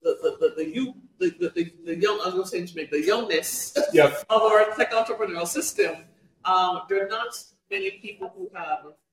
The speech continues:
Speaker 1: tech entrepreneurs who have maybe raised funds and exited.
Speaker 2: Yep.
Speaker 1: Um, and for them to be giving back.
Speaker 2: Right.
Speaker 1: And so for me, there's just, it's simply because our ecosystem is a little bit young, so there's certain expertise that's not, so there's certain, um, levels of capital that's not there yet.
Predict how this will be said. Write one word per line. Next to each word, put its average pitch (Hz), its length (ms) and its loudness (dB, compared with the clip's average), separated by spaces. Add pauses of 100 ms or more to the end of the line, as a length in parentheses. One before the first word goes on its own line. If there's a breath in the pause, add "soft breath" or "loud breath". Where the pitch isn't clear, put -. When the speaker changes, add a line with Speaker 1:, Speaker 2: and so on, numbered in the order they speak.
(340)
Speaker 1:
tech 226 180 -6
entrepreneurs 196 540 -6
who 165 140 -10
have 151 180 -10
maybe 151 400 -8
raised 185 320 2
funds 170 300 -4
and 151 180 -8
exited. - 500 -8 (180)
Speaker 2:
Yep. 151 200 6 (180)
Speaker 1:
Um, 156 280 2 (100)
and 160 120 -8
for 175 140 -4
them 175 180 -4
to 175 100 -14
be 170 80 -6
giving 165 300 -8
back. 139 200 -2 (500 soft breath)
Speaker 2:
Right. 139 160 0
Speaker 1:
And 165 200 -4
so 175 580 2 (340)
for 214 120 -4
me, 285 420 -6
there's 208 220 2
just, 196 200 -2
it's 403 100 -12
simply - 240 -14
because 180 420 -8
our 165 260 2
ecosystem 165 440 -14
is 160 60 -10
a 165 40 -6
little 156 140 -6
bit 147 160 -8
young, 185 420 -8
so 185 140 -8
there's 165 220 -4
certain - 240 -8 (540)
expertise 185 760 -16
that's 160 220 -8
not, 160 180 -10
so 165 180 -8
there's 156 200 -6
certain, 156 340 -4
um, 151 240 -2
levels 156 240 -4
of 143 220 -6
capital 175 380 -6
that's 165 200 -12
not - 200 -8
there 160 200 2
yet. 151 240 -2